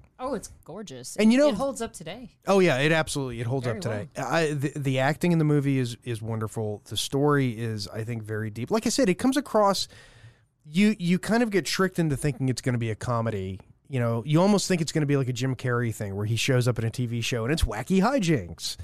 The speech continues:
Speaker 1: Yeah, it's
Speaker 2: But
Speaker 1: a
Speaker 2: it
Speaker 1: fish out of
Speaker 2: to-,
Speaker 1: water. Oh my
Speaker 2: it
Speaker 1: God.
Speaker 2: absolutely is a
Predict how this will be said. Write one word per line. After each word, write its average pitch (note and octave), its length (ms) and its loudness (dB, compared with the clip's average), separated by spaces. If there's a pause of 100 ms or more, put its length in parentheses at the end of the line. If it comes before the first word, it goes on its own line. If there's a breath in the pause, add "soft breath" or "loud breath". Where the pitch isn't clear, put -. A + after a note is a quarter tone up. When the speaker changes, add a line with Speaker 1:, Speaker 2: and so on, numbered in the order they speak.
(160 loud breath)
Speaker 1:
Yeah, F3 240 -6
it's D#3 80 -6
Speaker 2:
But E3 100 4
Speaker 1:
a E3 60 6
Speaker 2:
it E3 80 6
Speaker 1:
fish D#3+ 160 -2
out B3+ 120 0
of C#4 60 -2
Speaker 2:
to-, D#4 60 2
Speaker 1:
water. A3+ 480 -2
Oh G3+ 40 -6
my G3 80 4
Speaker 2:
it D#3 120 4
Speaker 1:
God. D4 200 -4
Speaker 2:
absolutely D#3 1080 4
is A#2+ 380 0 (100)
a A#2+ 420 -2